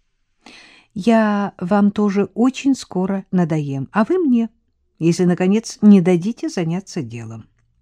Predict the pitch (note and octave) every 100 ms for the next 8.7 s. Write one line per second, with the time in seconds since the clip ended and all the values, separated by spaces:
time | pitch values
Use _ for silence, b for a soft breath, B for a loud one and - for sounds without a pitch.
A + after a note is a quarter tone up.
0 | _ _ _ _ _ E3 D#3 G#3+ F#4 F#4
1 | C#3+ C3 - _ _ _ _ _ _ G3
2 | G#3+ D4+ F4 F4 E4 D#4 C4 A#3+ - A3
3 | - F#3+ F#3+ F#3 - F3 F3+ E3+ E3+ F3
4 | E3 E3+ E3 F3 - E3+ E3 F3 F3 -
5 | - - - - _ _ _ _ _ b
6 | b b b F#3+ B3 A#3+ A#3 A#3 C4+ B3+
7 | - - F3 D#3+ - _ - - F#3+ G#3
8 | F#3 E3+ F3 D3 D3+ -